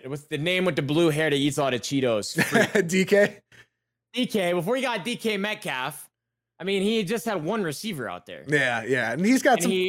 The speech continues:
Speaker 1: he, you know, so I think this is still one of the better receiving situations that he's had.
Speaker 2: I agree, I agree. The one thing that is interesting is the tight end room here is very, very weak. Um, who was their first string tight end again? I meant,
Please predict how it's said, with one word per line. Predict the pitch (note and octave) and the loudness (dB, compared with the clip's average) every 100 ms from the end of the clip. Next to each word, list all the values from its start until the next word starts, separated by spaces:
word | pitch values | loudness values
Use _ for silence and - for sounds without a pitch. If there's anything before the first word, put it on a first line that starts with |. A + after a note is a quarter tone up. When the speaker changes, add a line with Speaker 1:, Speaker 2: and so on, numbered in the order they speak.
| E3+ F3+ | -2 -4
Speaker 1:
he, | - - | -6 -12
you | G3+ | -10
know, | G3 G3 C3+ | -6 -6 -10
so | D#3 G3+ G3 | -10 -8 -6
I | F3+ | -6
think | - A#3+ F3+ E3 | -6 -8 -6 -8
this | F#3 | -8
is | E3+ | -10
still | - A#3+ G3+ D3 | -8 -2 -2 -2
one | D3+ E3+ | -4 -4
of | |
the | D3+ | -4
better | C3 D#3 C#3+ | -4 -2 -2
receiving | C3 E3 C#3+ B2+ | -4 -6 -8 -8
situations | C3+ A2+ B2 A2+ A#2 G#2 | -8 -8 -6 -6 -8 -6
that | C3+ | -6
he's | A2 | -6
had. | - C#3 A#2 G#2 - _ _ _ _ _ _ _ _ _ _ _ _ _ _ _ - F#3+ | -8 -6 -6 -8 -12 _ _ _ _ _ _ _ _ _ _ _ _ _ _ _ -14 -4
Speaker 2:
I | G#3 G#3+ | 4 6
agree, | F3 D#3+ D#3+ D#3+ | 6 4 4 4
I | E3 D#3+ | 4 4
agree. | D3+ D3+ D#3+ D#3+ | 4 4 6 4
The | D#3+ | 4
one | D#3 F3+ G#3 | 4 4 4
thing | G#3 F#3+ | 4 4
that | F3+ | 4
is | C#3 D#3+ D3+ | 4 2 2
interesting | C#3 C#3+ C#3+ D#3 - D#3 | 0 -4 -2 -2 -2 -2
is | C#3 | -2
the | A#2 B2+ | -4 -6
tight | - D3+ D#3 | -2 0 2
end | B2+ B2+ A#2+ | 0 -2 -2
room | C#3 B2+ | -2 -2
here | B2+ B2 | -2 -4
is | A#2 C3+ C3+ B2 | 0 2 2 0
very, | B2 A#2+ A#2+ C3+ C#3+ C#3+ | -8 -12 -6 0 0 0
very | C3+ C#3 C3 B2+ | -2 -4 -4 -6
weak. | A#2 B2 B2+ B2 - - | -8 -10 -10 -12 -16 -16
Um, | A2+ G#2+ G#2+ A#2+ - | -16 -16 -18 -20 -16
who | D#3 | -12
was | D#3+ B2+ | -10 -12
their | A2+ A2 | -12 -16
first | - A#2 - | -12 -12 -12
string | A#2 A2 | -16 -16
tight | G#2 G#2+ G#2 | -14 -12 -12
end | G#2+ G#2+ | -14 -16
again? | G#2 G#2+ G#2+ | -16 -16 -16
I | |
meant, | A2 A#2 | -16 -16